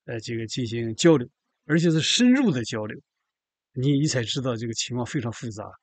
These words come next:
我还是这样讲啊，三分之一的人是表演，是吧？在那表演呢，那个，呃，讨生活，就是说有些人在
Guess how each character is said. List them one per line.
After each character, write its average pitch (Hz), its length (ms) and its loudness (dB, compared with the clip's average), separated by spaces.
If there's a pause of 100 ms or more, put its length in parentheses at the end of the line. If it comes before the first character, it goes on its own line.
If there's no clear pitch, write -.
(400)
我 135 160 -2
还 185 140 2
是 196 140 2
这 165 80 6
样 156 140 8
讲 107 220 -8
啊， 107 200 -6
三 196 340 4
分 170 180 8
之 156 160 -2
一 165 180 2
的 135 100 -2
人 127 120 0
是 131 160 -4
表 131 240 0
演， 135 80 0 (1080)
是 135 60 -6
吧？ 123 140 0
在 143 180 2
那 156 100 6
表 131 260 2
演 127 160 2 (120)
呢， 107 60 -14 (420)
那 127 160 -10
个， 117 280 -4 (520)
呃， 113 240 -6
讨 - 260 -6
生 190 280 8
活， - 140 -4 (200)
就 143 120 -6
是 131 140 -2
说 135 100 0
有 131 220 0
些 180 100 4
人 143 240 4
在 127 220 -2